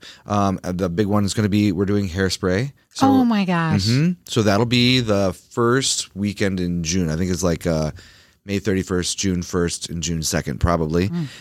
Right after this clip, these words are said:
Speaker 1: Um, and then we're probably gonna have some, um, improv shows starting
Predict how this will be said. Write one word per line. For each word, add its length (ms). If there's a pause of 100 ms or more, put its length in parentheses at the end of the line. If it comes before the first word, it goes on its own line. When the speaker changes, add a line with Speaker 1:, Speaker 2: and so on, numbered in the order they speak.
(100)
Speaker 1:
Um, 280
and 160
then 440
we're 420
probably 260
gonna 120
have 200
some, 260 (160)
um, 460
improv 720 (420)
shows 640 (180)
starting 600